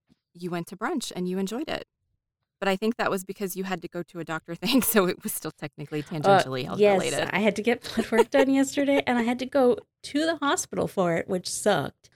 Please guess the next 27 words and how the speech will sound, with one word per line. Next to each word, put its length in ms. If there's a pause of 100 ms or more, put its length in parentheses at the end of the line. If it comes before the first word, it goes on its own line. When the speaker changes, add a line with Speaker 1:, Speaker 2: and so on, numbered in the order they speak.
(160)
Speaker 2:
So 140
then 120
when 80
I 40
Speaker 1:
Ugh. 60
Speaker 2:
got 120
home, 180
I 120
ordered 320
in 200
brunch, 320
and 120
I 160
was 160
like, 300
"Ugh, 340
I'm 80
not 140
moving 260
from 160
this 140
couch 360
ever 200
again." 300
<laughs> 80 (760)
Speaker 1:
Oh, 200 (100)
winning. 580